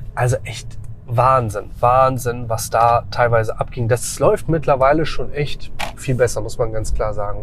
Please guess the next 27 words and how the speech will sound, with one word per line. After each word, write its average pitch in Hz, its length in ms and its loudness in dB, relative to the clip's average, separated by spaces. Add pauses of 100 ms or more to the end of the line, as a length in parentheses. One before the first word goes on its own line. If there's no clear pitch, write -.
Wenn 110 100 -8
man 110 200 -6 (340)
das - 140 -8
Thema 113 220 4
Integration 135 1040 2
und - 340 -6
Flüchtlingspolitik 139 920 -2
anschaut, 135 600 -2 (400)
da 107 120 0
war 131 100 4
das 127 160 0
damals 120 440 0
noch 120 180 2
ein 123 160 4
ganz, - 400 0
ganz - 360 -2
anderer 104 300 -4
Schlag. - 300 0 (340)
Natürlich 170 380 2
haben 147 100 2
wir 135 60 -4
da 123 120 0
noch 123 200 -4
Luft 151 240 -2
nach 123 200 -2
oben, 196 240 2
aber 123 340 4